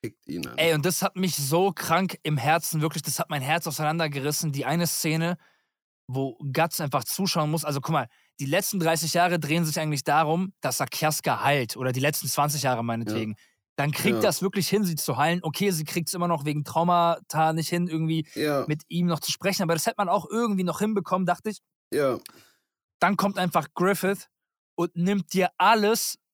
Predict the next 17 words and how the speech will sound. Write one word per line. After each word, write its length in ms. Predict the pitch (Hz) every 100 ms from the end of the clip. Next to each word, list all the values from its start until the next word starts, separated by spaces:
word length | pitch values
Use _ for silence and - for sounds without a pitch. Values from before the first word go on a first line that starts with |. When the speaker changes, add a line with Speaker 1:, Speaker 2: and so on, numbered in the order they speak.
| _ _
Speaker 2:
also 200 | - 151
deine 200 | 165 160
Speaker 1:
Ja. 60 | 156 220
Speaker 2:
ganze 180 | 220 196
Lebensvision, 800 | 208 214 - 175 143 160 196 202 165 165 160
weil 140 | 165 165
du 120 | 190
als 220 | 160 -
Guts 220 | 180 196
ja 100 | 208
auch 60 | 165
diese 160 | 156 147
Chara-, 300 | 156 170 175
Charakterentwicklung, 840 | 151 175 190 160 147 151 160 151
äh, 200 | 151 147 143
gesehen 320 | 135 151 165
hast. 220 | 170